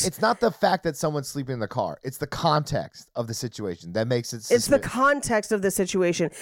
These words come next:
Speaker 2: and where she is and who she is that he's like, I, I think for him, he's like, "A woman would not be sleeping in her car on the side of a," and here's the thing,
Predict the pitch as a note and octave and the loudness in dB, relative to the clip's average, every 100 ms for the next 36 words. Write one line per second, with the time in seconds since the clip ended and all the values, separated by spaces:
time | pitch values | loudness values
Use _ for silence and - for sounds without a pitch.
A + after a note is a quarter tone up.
0 | - - - B3+ A3+ B3+ C#4+ C#4+ - - | -18 -2 2 4 4 6 6 4 0 0
1 | C4+ A3+ B3+ B3+ B3 A3+ G#3+ G3 B3+ C4+ | 0 2 4 4 4 2 2 2 2 2
2 | - C#4 C4 A3+ A#3+ A#3+ G#3+ - - - | 0 -2 0 2 4 2 -2 -14 -20 0
3 | A#3 A3+ A#3+ A3 A3+ G3 - _ _ - | 2 2 2 4 4 4 0 _ _ 0
4 | B3 A3 B3+ C#4+ D#4+ D#4 - C4 C#4+ B3+ | 2 2 2 2 2 -2 0 2 2 2
5 | B3 A#3+ G#3+ G3 - _ _ A3+ A#3 B3 | 0 2 2 2 -6 _ _ 0 2 2
6 | D4+ E4 C#4+ B3+ A#3 A#3+ A#3+ A#3 - C4 | 2 2 2 0 4 2 2 -2 0 0
7 | B3+ C4 A#3+ A#3 A#3+ A3 G#3 F3 G3+ - | 0 0 2 0 2 2 4 2 0 2
8 | G#3+ G#3+ F#3+ F#3+ F3+ - - D3 F#3+ - | 2 4 2 2 2 0 -2 -2 -4 2
9 | A#3 A#3+ - - - E4 B3+ G#3+ F3+ C3+ | 4 4 -2 -6 0 2 2 2 2 0